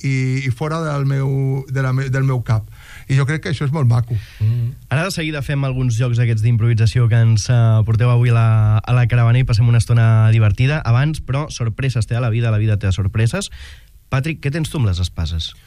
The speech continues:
Speaker 2: Oh, vale. <laughs> Ja. Ostres, no m'esperava això, eh? Quina meravella. Jo sóc especialista d'acció de, de cinema, especialitzat
Speaker 3: Mhm.
Speaker 2: en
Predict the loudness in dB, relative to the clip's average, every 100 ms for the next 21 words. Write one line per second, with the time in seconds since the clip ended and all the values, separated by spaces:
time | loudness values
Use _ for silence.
0 | -12 -4 0 0 0 -2 -6 -8 -6 -2
1 | -2 -2 -8 -6 -2 -2 0 0 0 0
2 | -2 0 -2 -2 -2 -4 -4 -4 -4 -2
3 | -2 0 0 0 -2 -8 -12 -10 -6 -4
4 | -2 -2 -2 -2 -2 -2 -4 -4 -2 -2
5 | -2 -2 -2 0 0 2 2 0 -2 -4
6 | -2 0 0 0 -2 0 2 2 0 2